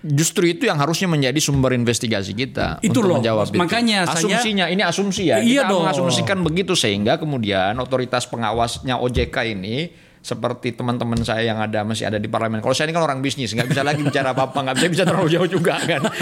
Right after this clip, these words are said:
Speaker 2: <laughs> Kita
Speaker 1: Tapi
Speaker 2: pindahkan D P R-nya ke sini, Bos.
Speaker 1: Ya,
Speaker 2: Ya.
Speaker 1: itu harus kita dorong lah. Kita, saya rasa masih banyak kok. Mereka juga sebetulnya perlu juga untuk, untuk apa, untuk kita. Ya, mudah-mudahan setelah pemilu ini banyak yang lebih bagus
Speaker 2: Iya,
Speaker 1: lagi lah.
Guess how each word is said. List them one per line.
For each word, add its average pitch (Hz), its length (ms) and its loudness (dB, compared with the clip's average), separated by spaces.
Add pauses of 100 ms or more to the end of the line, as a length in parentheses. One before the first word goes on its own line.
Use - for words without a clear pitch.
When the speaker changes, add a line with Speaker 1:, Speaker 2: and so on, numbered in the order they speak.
(220)
Speaker 2:
<laughs> - 400 -4
Kita 226 160 2
Speaker 1:
Tapi 226 160 2
Speaker 2:
pindahkan 233 240 2
D 214 100 2
P 208 140 -2
R-nya 208 160 2
ke 190 80 0
sini, 190 160 2
Bos. 170 160 4
Speaker 1:
Ya, 135 320 2
Speaker 2:
Ya. 170 160 2
Speaker 1:
itu 165 100 2
harus 156 220 0
kita 135 320 0
dorong 123 400 0
lah. 101 160 0
Kita, 147 320 -6
saya 285 180 2
rasa 247 220 0
masih 202 160 0
banyak 110 320 0
kok. 104 100 -4
Mereka 113 300 -2
juga 143 160 0
sebetulnya 113 480 0
perlu 120 560 -2
juga 135 240 2
untuk, 104 400 0
untuk 98 640 -2
apa, 107 320 -2
untuk 98 340 -6
kita. 95 460 -6
Ya, 110 160 -2
mudah-mudahan 139 720 0
setelah 131 240 -2
pemilu 127 400 -2
ini 143 160 -2
banyak 120 240 0
yang 113 80 -2
lebih 113 140 0
bagus 110 180 0
Speaker 2:
Iya, 185 160 2
Speaker 1:
lagi 147 140 0
lah. 101 140 0